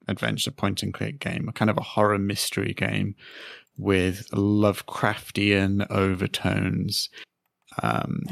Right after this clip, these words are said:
you play as, it's split into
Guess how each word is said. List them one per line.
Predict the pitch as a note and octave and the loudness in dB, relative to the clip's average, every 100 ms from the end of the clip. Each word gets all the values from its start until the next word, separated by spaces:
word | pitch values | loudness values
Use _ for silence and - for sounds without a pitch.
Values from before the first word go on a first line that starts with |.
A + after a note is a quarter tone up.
| - | -6
you | A2+ G#2+ G#2 | 0 4 2
play | - - G2+ G2 F#2+ G2+ G2+ | 0 0 4 4 4 0 0
as, | - G2 G2 F#2+ F#2+ - - | 2 4 4 2 0 -2 0
it's | A#2 | 2
split | - - B2 - | 2 2 2 4
into | A#2 G#2+ - G#2 | 2 2 2 0